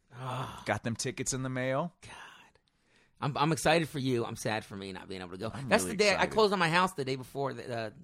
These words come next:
Speaker 1: the team trials start.
Speaker 2: That's cool. I'm sure there's still planes running after your closing.
Speaker 1: I know. I know.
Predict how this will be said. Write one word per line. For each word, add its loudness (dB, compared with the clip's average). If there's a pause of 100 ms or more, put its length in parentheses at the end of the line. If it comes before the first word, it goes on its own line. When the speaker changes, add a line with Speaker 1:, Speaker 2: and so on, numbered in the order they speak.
(100)
Speaker 1:
the -8
team -4
trials -12
start. -20 (560)
Speaker 2:
That's -2
cool. 4 (160)
I'm 2
sure -4
there's -4
still -2
planes -4
running -2
after -6
your -4
closing. -6
Speaker 1:
I 0
know. -10 (420)
I -16
know. -18